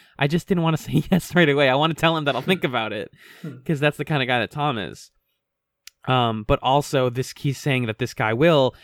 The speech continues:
Speaker 1: wants me to free his friend Lee Garnett from prison 'cause I have connections. So that's where they connect to the other plot.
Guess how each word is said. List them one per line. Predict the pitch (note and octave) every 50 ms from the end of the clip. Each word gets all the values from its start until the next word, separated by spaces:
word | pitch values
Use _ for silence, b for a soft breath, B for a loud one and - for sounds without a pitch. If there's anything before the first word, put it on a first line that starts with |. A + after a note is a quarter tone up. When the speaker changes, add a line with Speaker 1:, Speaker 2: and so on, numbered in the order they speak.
| B B B
Speaker 1:
wants | - B2 B2 C3 C#3 D3 - -
me | C#3+ C3
to | B2
free | - - C3+ C#3 B2+ B2
his | B2+ - -
friend | - C#3 B2 A#2+ A#2 A#2 A#2
Lee | A#2 A#2 A2+ G#2+
Garnett | G#2 A2 G#2+ G#2+ A2 G2+ -
from | - B2 G#2+
prison | - D3 C3 A2 A2 G2+ F#2+ -
'cause | - A#2+ A2+
I | G#2 A2
have | G#2+ A2 G2+ G2
connections. | - - A2+ F#2+ - - - D#2 - - _ - _ _ _ _ _ _ _ _ _ _ _ _ _ _ _ _
So | - - B2 A2+ G2+ F#2 F#2+ - -
that's | - C3 C3 -
where | C3 A#2+ A#2
they | A2 A2 B2 A#2 A2 G#2+ G#2 G2+ - _ _ _ -
connect | - D3+ C3+ A#2+ - -
to | -
the | B2+ B2 A2+
other | G#2+ G#2 G2+
plot. | - - - G2 - D#2+ - -